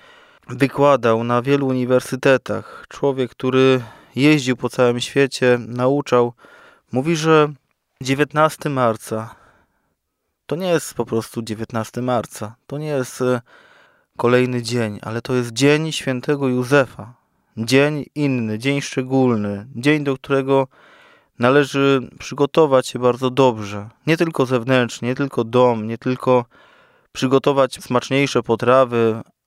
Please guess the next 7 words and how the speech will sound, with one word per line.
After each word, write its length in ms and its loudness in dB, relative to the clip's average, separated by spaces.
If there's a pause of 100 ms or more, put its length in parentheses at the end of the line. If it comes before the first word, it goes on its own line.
(100)
ale 460 -4 (240)
przygotować 580 -2
się 120 -8
wewnętrznie. 720 -6 (800)
I 60 -16
ten 220 0
dzień, 360 2